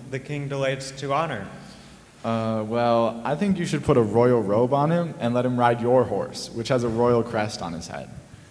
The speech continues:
Speaker 2: Then one of your most noble princes should parade him around to be honored in the city square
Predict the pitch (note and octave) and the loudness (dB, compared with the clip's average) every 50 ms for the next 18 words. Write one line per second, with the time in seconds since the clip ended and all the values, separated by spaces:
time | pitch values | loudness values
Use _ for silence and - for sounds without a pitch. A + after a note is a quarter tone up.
0 | - - - - - - G#2 C3 C#3+ C#3+ B2+ A#2+ A#2 C3+ C#3+ D3 D3 C#3+ C#3 B2+ | -20 -20 -20 -20 -18 -6 -2 0 0 0 0 0 0 0 0 2 2 2 2 2
1 | C3 B2+ B2 B2+ C3+ C3+ C#3 C3 C3 C3+ C3 B2 A#2+ - A#2 A2 G#2+ A#2+ A#2 - | 2 2 2 4 4 4 2 0 -2 -2 -2 -2 -2 -2 -4 -4 -4 -6 -8 -4
2 | - B2 A#2 A#2 A#2 A#2+ B2 B2+ B2+ C#3 C#3 C3+ C#3+ D3 D3 - - - - - | -4 -2 0 2 2 2 2 0 0 -2 -2 -4 -4 -6 -8 -10 -14 -16 -18 -8
3 | - A#2+ A2+ A2+ A2 A2 A2 G#2+ G#2 G2+ G2 G2 - A2 A2+ A#2 - G#2 A2+ A#2 | -6 -4 -2 -2 -2 -2 -4 -4 -6 -8 -10 -12 -10 -6 -4 -4 -2 -2 -2 -2
4 | A#2 A2 G2+ G#2+ G#2 G#2+ G#2+ - - A2+ G#2+ A2 G2+ - A2 A#2 A#2 G2+ F2 E2+ | -2 -4 -4 -6 -6 -6 -8 -8 -8 -6 -6 -6 -8 -4 -2 0 0 0 0 -4